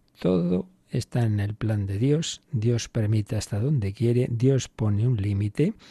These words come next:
y estos que se ríen mucho y, y se creen que son Dios, Dios ha contado tus días, a ti y a mí, por supuesto,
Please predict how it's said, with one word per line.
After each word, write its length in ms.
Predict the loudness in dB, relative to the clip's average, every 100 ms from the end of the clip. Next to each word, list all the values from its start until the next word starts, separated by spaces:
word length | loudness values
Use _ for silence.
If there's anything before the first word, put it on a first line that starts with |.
| -20 -20 _ _
y 280 | -6 -4 -2
estos 400 | -4 -4 -6 -4
que 100 | -4
se 160 | -2
ríen 300 | -2 0 0
mucho 500 | 4 4 4 2 2
y, 240 | 2 0 -4 -14 -20 _
y 120 | -4
se 140 | -4 0
creen 260 | 2 2
que 120 | 2
son 260 | -2 0 2
Dios, 380 | 2 0 -2 -10 _ _ _ _ _
Dios 520 | 0 2 2 -2 -10 -18 _ -6
ha 140 | -4
contado 720 | -2 -2 0 0 0 -2 -6 _ _
tus 240 | -10 -6
días, 420 | -4 -4 -6 -14 -18 _ _ _ _ _
a 140 | -10
ti 320 | -2 -2 -2 -8 _
y 120 | -6 -2
a 60 |
mí, 180 | 2 0
por 200 | 0 -6
supuesto, 560 | -6 -2 -2 -4 -12